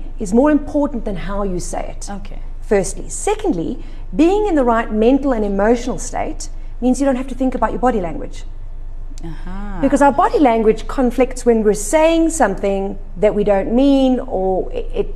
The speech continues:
Speaker 1: you know, it's, it's revealing our nerves. So rather than focusing on covering that up,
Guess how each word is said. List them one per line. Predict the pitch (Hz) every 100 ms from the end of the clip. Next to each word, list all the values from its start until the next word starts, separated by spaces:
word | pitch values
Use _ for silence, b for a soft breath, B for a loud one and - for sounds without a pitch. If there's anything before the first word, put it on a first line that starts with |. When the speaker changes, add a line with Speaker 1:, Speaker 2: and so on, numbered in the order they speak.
| -
Speaker 1:
you | 208
know, | 151
it's, | 151 -
it's | 156 -
revealing | 190 170 214 202
our | 170 170
nerves. | 214 277 269 226 - B B
So | - 240
rather | 254 320 415
than | 349 254
focusing | 254 240 240 240 208
on | 190
covering | - 269 220 202
that | 180
up, | 269 - -